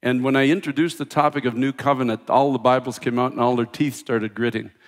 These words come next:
And they s-, you know, "You're not gonna lay something new on us. We know our Bibles." And so everybody's got their Bible in their hand.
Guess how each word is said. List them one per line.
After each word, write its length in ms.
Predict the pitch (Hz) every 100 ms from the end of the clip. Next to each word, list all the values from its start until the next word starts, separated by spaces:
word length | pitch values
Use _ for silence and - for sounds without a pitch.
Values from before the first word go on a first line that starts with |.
| - - _ -
And 160 | 117
they 100 | 110
s-, 180 | 117 -
you 100 | 120
know, 140 | 110
"You're 100 | 113
not 200 | 131 151
gonna 180 | 143 123
lay 240 | 117 131 127
something 440 | 139 120 120 117
new 200 | 127 123
on 180 | 110 107
us. 260 | 110 -
We 200 | - 123
know 240 | 127 123 113
our 120 | 113
Bibles." 520 | 107 113 110 113 -
And 180 | 107 95
so 80 | 123
everybody's 460 | 123 135 123 113
got 240 | - 123 110
their 80 | 110
Bible 360 | 113 113 113
in 100 | 107
their 100 | 104
hand. 300 | 98 117 117